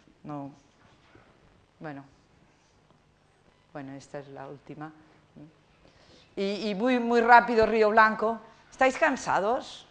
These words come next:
Porque son muchas horas que lleváis, ¿no? A ver, explico rápido Río Blanco. Es una casita, es una casita que me pide el cliente de, de, de la torre, que tiene caballos, tiene sesenta caballos, por la mañana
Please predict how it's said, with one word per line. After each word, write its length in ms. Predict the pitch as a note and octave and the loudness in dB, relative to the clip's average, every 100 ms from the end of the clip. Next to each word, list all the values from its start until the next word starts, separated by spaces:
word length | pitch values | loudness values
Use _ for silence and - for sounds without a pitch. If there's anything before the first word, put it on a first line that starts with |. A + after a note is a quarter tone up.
| _ | _
Porque 300 | - E3+ G3 | -16 -10 -8
son 140 | F3 G#3 | -6 -6
muchas 360 | B3 D4+ A3+ F3 | -2 -2 -2 -2
horas 260 | F3 F#3+ | -2 -2
que 100 | F3 | -6
lleváis, 480 | D#3 D3 D3+ C#3+ - | -10 -10 -10 -12 -18
¿no? 100 | D#3 D#3+ - - - _ _ _ _ - _ - | -20 -20 -20 -20 -20 _ _ _ _ -20 _ -2
A 140 | G#3+ | -2
ver, 100 | A3+ | 0
explico 360 | A3+ C4+ C4 C4+ | -2 -2 4 6
rápido 440 | A#3+ A#3+ A#3+ A#3 | 6 6 4 2
Río 380 | A3+ G#3 A3+ G#3+ | 0 -4 0 2
Blanco. 500 | G3+ G#3 G#3 B3 B3+ - - | 4 4 4 0 0 -8 -10
Es 220 | - C4 D#4 | 0 2 2
una 200 | D4 C#4 | 2 4
casita, 640 | B3 B3 B3 B3+ C4+ E4 - - - - | 2 2 0 6 4 4 -10 -20 -12 -2
es 160 | A#3+ | 0
una 160 | D4+ D4+ | 0 2
casita 360 | D4+ D4+ C#4 C4+ | 2 2 4 4
que 120 | C4 | 4
me 140 | B3+ | 0
pide 240 | - C4 B3+ | 0 2 2
el 120 | B3 | 2
cliente 560 | B3 B3 B3 A#3 A3 | 2 6 4 6 4
de, 320 | G3+ G3+ F#3+ F3+ - - - | 4 2 0 -4 -16 -20 -12
de, 600 | G3+ G3 G3+ G3 F#3 F3 | 0 4 6 4 0 0
de 100 | G3+ | 4
la 220 | F#3+ F#3+ | 6 8
torre, 400 | A#3 A#3 A#3 D4 - - - - | 8 8 8 4 0 -16 -18 0
que 460 | A3+ G#3 G#3 G#3 | 2 2 0 -4
tiene 280 | - A#3 A#3 | 0 0 2
caballos, 500 | A3 F#3 A3+ B3 B3+ | 4 10 10 8 2
tiene 180 | B3+ A3 | -2 -6
sesenta 400 | A3 G#3 G#3+ G3+ | -6 -4 -2 0
caballos, 440 | G3 G3+ A#3 B3+ | 4 6 6 4
por 120 | A#3+ G#3+ | 0 -2
la 80 | |
mañana 480 | G3+ G3+ G#3+ G#3+ G3+ | 0 0 0 2 0